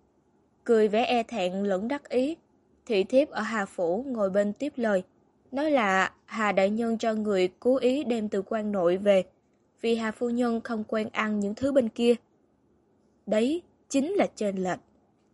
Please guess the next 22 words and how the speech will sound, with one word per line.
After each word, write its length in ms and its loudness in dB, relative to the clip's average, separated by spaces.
Nhìn 260 4
thê 200 0
thiếp 260 -4
Hà 220 -4
gia 240 -4
khoe 260 -4
khoang 320 -6
đến 160 -2
trưa, 220 4
Tiểu 160 0
Thất 220 -8
thấy 180 -6
mệt, 280 0
thán 280 -4
mấy 140 4
câu 260 0
ngưỡng 360 0
mộ 360 4
rồi 180 2
dẫn 240 0
người 200 0
về. 260 2